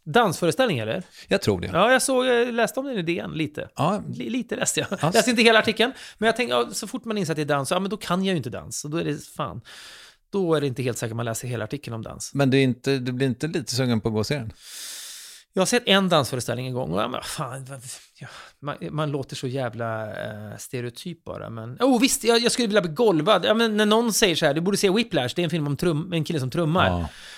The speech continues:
Speaker 1: Och tänker man, hur fan ska de kunna få det att flyga? Ja, okej, det är typ en av de bästa filmerna jag har sett.
Speaker 2: Ja.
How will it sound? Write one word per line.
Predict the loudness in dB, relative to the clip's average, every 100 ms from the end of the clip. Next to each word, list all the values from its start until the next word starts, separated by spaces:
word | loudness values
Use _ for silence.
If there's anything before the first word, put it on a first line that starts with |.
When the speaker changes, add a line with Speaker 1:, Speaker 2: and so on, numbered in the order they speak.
| -20 -10
Speaker 1:
Och | 0
tänker | 2 2
man, |
hur | 2
fan | 4 2
ska | 4
de | 0 0
kunna | 0 2
få |
det | 2
att | 2
flyga? | 0 0 2
Ja, | 2 0
okej, | 0 2 4
det | 4
är | 2
typ | 0 0
en | 0
av | 2
de | 2
bästa | 0 -2
filmerna | -2
jag | 0
har |
sett. | 0 0 -2 -2
Speaker 2:
Ja. | -2